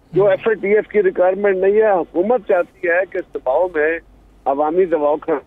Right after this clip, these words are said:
Speaker 1: हो और, अ, opposition जो है वो इन bills पे sign करे, agree, agree करे, और इसके जरिए हुकूमत को वो नाजायज इख्तियारात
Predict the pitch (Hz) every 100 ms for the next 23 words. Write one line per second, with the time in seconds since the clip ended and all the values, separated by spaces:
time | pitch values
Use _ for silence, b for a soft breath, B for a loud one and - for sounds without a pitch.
0 | - 165 175 - _ _ _ - 156 170
1 | 170 165 165 156 156 170 165 170 185 175
2 | 160 139 151 160 147 156 165 151 139 147
3 | - 143 139 - 135 151 147 135 139 131
4 | 117 139 165 151 127 139 175 156 127 123
5 | 120 - - - - 151 180 180 208 185
6 | 185 190 190 156 147 160 180 - 170 156
7 | 156 147 127 131 160 151 147 - 139 131
8 | 156